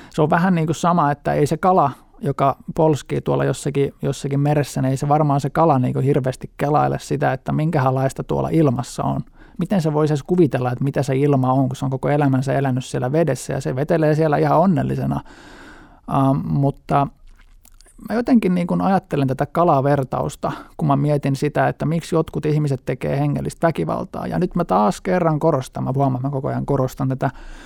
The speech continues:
mutta kun mun mielestä se on tärkeää korostaa, että mä en todellakaan väheksy kenenkään vastuuta siitä hengellisestä väkivallasta, jota kukin ehkä,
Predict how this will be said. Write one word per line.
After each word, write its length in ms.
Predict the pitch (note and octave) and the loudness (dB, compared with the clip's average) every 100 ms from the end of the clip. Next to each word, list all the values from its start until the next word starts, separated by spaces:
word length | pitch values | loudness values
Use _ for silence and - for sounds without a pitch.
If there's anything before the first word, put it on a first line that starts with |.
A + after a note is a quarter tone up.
| - - - | -20 -20 -4
mutta 200 | C#3+ - | -4 0
kun 120 | D#3 D#3 | 0 2
mun 100 | D3 | 0
mielestä 180 | C#3+ | 0
se 60 | E3 | 0
on 60 | E3 | 2
tärkeää 360 | F#3+ C#3+ C#3 | 2 2 0
korostaa, 600 | C#3 C#3 C#3+ - E3 D#3 - _ E3 | 2 0 -2 -4 -2 -2 -6 _ -6
että 180 | C#3+ | -4
mä 40 | D3 | -2
en 400 | G3+ G#3 G3 D3+ | 0 2 2 2
todellakaan 840 | D#3 C#3+ C#3 C#3 - D2+ D#3 - - - - F#3+ | 0 2 2 0 -2 -2 -4 -6 -10 -20 -10 -2
väheksy 580 | D3 D3+ - D3 C3+ - - - B3 | -2 -2 -4 -4 -4 -6 -20 -18 -6
kenenkään 520 | D3+ C#3+ D3 D#3+ D#3 | -2 -2 -2 -4 0
vastuuta 540 | D3+ D3 - D#3+ E3 | 0 0 -6 -6 -4
siitä 220 | D3+ D3 C#3 | -2 -2 0
hengellisestä 600 | C#3+ D#3 D#3 C#3 - D3+ | 0 -2 -2 -4 -4 -4
väkivallasta, 640 | D3+ E3 E3 F3 E3 - | -4 -4 -6 -6 -8 -8
jota 240 | E3+ E3+ D#3+ | -8 -10 -10
kukin 360 | D#3 - - - | -10 -10 -12 -8
ehkä, 280 | D3+ - | -10 -8